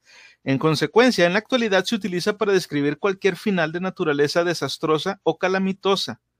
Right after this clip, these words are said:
¿Ok? ¿El final de qué? En este caso, pues, de nosotros, naturalmente, de la especie humana. Si consideramos la historia de la humanidad como un drama trágico, la muerte final de la humanidad constituiría una catástrofe en dos sentidos.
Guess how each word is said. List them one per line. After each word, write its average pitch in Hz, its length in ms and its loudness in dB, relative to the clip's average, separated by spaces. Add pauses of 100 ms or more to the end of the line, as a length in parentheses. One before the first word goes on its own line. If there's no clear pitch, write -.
(480)
¿Ok? 123 200 -4 (680)
¿El 143 140 4
final 170 300 4
de 254 140 0
qué? 254 380 2 (400)
En 131 180 -2
este 143 240 -4
caso, 208 300 0
pues, 131 140 -2
de 127 100 0
nosotros, 160 720 0
naturalmente, 208 720 2
de 190 80 -2
la 151 80 0
especie 151 360 -2
humana. 165 420 0 (300)
Si - 140 -6
consideramos 165 600 4
la - 60 2
historia 226 360 4
de 262 80 0
la 240 60 2
humanidad 196 480 0
como 156 240 -2
un 208 80 2
drama 220 320 2
trágico, 156 640 -2 (680)
la 151 160 2
muerte 170 340 2
final 175 280 2
de 202 80 0
la 220 80 4
humanidad 208 400 2
constituiría 170 760 0
una 175 260 0
catástrofe 190 760 0
en 143 160 2
dos 139 140 4
sentidos. 165 600 -2